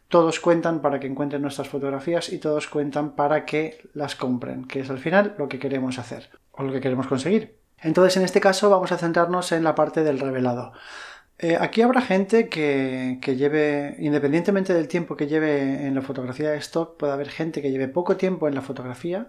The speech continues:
en general, o sea, haciendo fotos o, o conociendo un poco este mundo, o gente que lleven muchos años y que sean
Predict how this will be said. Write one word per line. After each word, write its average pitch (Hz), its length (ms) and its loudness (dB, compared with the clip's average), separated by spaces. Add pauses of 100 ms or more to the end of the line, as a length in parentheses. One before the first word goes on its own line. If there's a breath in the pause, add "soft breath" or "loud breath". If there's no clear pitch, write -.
(120)
en 143 100 -10
general, 139 460 -6
o - 40 -20
sea, 123 400 -4
haciendo 131 260 -4
fotos - 500 -2
o, - 100 -12
o 139 260 -10
conociendo 139 360 -2
un 135 60 -2
poco 139 140 -4
este 151 160 -4
mundo, 196 340 2 (580 loud breath)
o 220 120 4
gente 208 340 4
que 190 100 4
lleven 175 220 4
muchos 170 360 2
años 190 420 4
y 160 40 -6
que 143 120 -8
sean 170 340 0